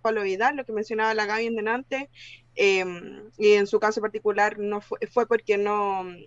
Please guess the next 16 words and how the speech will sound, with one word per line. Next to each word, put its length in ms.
em, 480
se 100
acompañó 400
de 80
una 140
declaración 720
jurada, 240
esa 140
es 40
la 60
palabra, 300
de 80
una 160
declaración 560
jurada, 500
em, 760